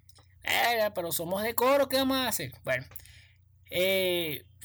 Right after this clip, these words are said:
para, para todos ustedes, para que, o sea, aquí nosotros queremos, eh, llevarle el, el mejor programa,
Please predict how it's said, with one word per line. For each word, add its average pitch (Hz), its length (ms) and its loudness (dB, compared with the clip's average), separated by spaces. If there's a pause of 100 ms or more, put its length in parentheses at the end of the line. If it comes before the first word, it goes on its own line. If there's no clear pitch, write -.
(200)
para, 170 480 4
para 151 280 0
todos 175 260 -2
ustedes, 196 460 2
para 156 260 0
que, 139 540 -4 (100)
o - 80 -8
sea, 170 140 4
aquí 175 680 -2
nosotros 175 420 -8
queremos, 160 760 -2 (840)
eh, 151 440 -6 (380)
llevarle 143 400 0
el, 160 160 -10
el 151 140 -2
mejor 139 340 -2
programa, 170 760 2